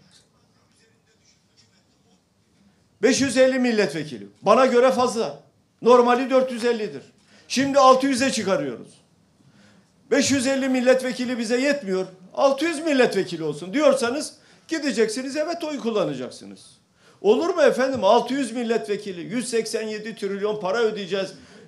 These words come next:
Gerek var mı buna diyorsanız gideceksiniz, hayır oyu kullanacaksınız.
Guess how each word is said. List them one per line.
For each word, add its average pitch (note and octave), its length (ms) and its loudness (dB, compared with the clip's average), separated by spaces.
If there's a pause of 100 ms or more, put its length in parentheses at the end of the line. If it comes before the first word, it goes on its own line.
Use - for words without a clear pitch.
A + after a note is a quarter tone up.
(140)
Gerek G3+ 400 4
var C#4+ 220 10
mı D#4 140 4
buna G3 260 2
diyorsanız F#3+ 680 -6 (680)
gideceksiniz, D#3 640 -10
hayır F#3 220 -2
oyu B3 260 -2
kullanacaksınız. G2+ 760 -16